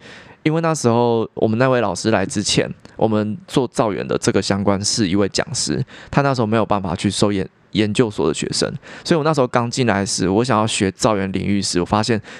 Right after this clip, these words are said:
我们是没有研究生的。然后我就想说，既然助理，有一个助理教授来了，他可以成立研究所，对，可以成立一个研究室，那我就说，“那我可以当这边的第一位硕士生。”对，然后我就想，那不然我就一样留在加大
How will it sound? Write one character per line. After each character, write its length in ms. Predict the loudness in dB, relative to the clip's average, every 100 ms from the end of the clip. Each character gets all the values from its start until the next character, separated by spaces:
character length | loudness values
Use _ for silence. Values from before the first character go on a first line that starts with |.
| -4
我 80 | -2
们 120 | 0
是 120 | 0
没 120 | 0 0
有 80 |
研 160 | 0 0
究 160 | 0 0
生 320 | -2 -4 -2
的。 80 | -2 -4 -14 -4
然 140 | 0 0
后 40 |
我 60 | 0
就 240 | 0 0
想 220 | -2 -4
说， 260 | 0 0 0 -10 -20 -4
既 140 | 0
然 240 | 0 0 -4 -12 -18 -18 -20 _
助 200 | -2 0
理， 120 | 0
有 80 | 0
一 40 | 0
个 60 |
助 180 | 2 2
理 120 | 0
教 180 | 0 0
授 200 | 2 2
来 140 | 2 0
了， 100 | 0
他 120 | 0
可 140 | 2
以 60 | 0
成 180 | 0 0
立 140 | 0
研 120 | 0
究 160 | -2 -2
所， 320 | -2 -6 -6 -10 _ _ 0
对， 260 | 0 0 -2
可 100 | 0
以 40 |
成 160 | 0 0
立 100 | 0
一 60 | 2
个 100 | 0
研 100 | 2
究 220 | 0 0
室， 260 | -2 -4 -4 -16 -8 -2
那 60 |
我 80 | 0
就 80 | 0
说 180 | 0 0
，“那 100 | 2
我 80 | 0
可 140 | 0
以 40 | 0
当 220 | -2 0
这 100 | -2
边 220 | 0 0 2
的 220 | 0 0 -8 _ _ -20 -20 -12 0
第 100 | 2
一 60 |
位 160 | 2 2
硕 160 | 0
士 160 | 0 -4
生。” 140 | -4 -6 -8 -14 -20 0
对， 140 | 0 0
然 120 | -2 0
后 60 |
我 60 | 0
就 80 | -2
想， 180 | -2
那 80 | -2
不 100 | 0
然 80 | 0
我 80 | 2
就 80 | 0
一 80 | 0
样 200 | 0 2
留 100 | 2
在 100 | 2
加 180 | 0 0
大 180 | -2